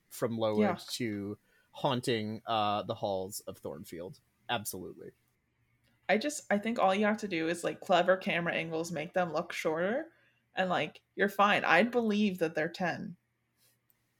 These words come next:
Speaker 1: They have a range of
Speaker 2: Yeah.
Speaker 1: age. Yeah.
Speaker 2: Yeah.
Speaker 1: A lot of people don't have that.
Speaker 2: Mm-mm. It's that unearthliness, you know? I'd love it.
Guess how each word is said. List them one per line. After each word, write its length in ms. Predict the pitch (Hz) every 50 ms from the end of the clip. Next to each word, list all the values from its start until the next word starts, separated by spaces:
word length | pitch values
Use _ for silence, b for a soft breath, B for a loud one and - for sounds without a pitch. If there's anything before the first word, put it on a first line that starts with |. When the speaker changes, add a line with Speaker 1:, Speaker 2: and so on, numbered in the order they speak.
| _ _ _ _ _ _ _ _ _ _ _ -
Speaker 1:
They 80 | 127
have 220 | - - 156 156 143
a 80 | 147
range 600 | 135 135 135 127 120 107 104 101 - - - - _ _ -
of 120 | 117 107 - -
Speaker 2:
Yeah. 320 | 110 107 190 170 147 165
Speaker 1:
age. 380 | 175 - - - - - - _ _ _ -
Yeah. 200 | - - 90 92 - _ _ _ _ -
Speaker 2:
Yeah. 100 | 208 - -
Speaker 1:
A 520 | - _ _ _ _ _ _ _ _ - -
lot 120 | 139 160
of 60 | 165
people 180 | - 202 160 175
don't 220 | 147 175 165 165
have 180 | 170 175 165 139
that. 260 | 120 107 101 104 104 _ _ _ _ _ _ _ _ _ -
Speaker 2:
Mm-mm. 440 | 208 202 - - 170 170 147 151 - _ _ _ _ _ _ _ _ _ _ _ _ _ _ _ _ _ _ _ _ _ _ _ _ _ _ _ _ _ _ _ _ _ _ _ _ _ _ -
It's 180 | - 196 190 -
that 160 | 190 185 185
unearthliness, 1040 | - 190 202 196 - 185 185 185 185 - 180 151 123 - - - 175 - - - -
you 140 | 208 185 165
know? 320 | 170 175 180 185 208 220 - B B B B -
I'd 140 | - 127 -
love 240 | 165 190 190 190 -
it. 120 | -